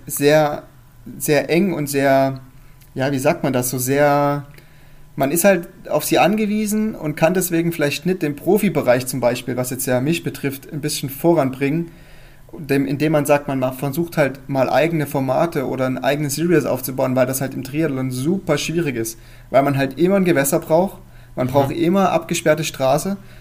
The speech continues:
Speaker 1: wo man im besten Fall Radfahren und laufen kann. Das muss irgendwie eng zusammenliegen.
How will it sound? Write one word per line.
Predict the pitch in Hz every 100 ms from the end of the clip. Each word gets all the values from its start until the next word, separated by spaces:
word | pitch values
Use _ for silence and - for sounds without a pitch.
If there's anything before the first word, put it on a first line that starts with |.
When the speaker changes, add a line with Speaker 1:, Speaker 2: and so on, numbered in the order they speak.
| -
Speaker 1:
wo | 135
man | 135 143
im |
besten | 135 151 -
Fall | - 139
Radfahren | 131 139 - 165
und | 139
laufen | 135 156 180
kann. | - 190
Das | 143
muss | 151 -
irgendwie | 160 170 165 165
eng | 143 180 185
zusammenliegen. | 143 135 160 175 185 214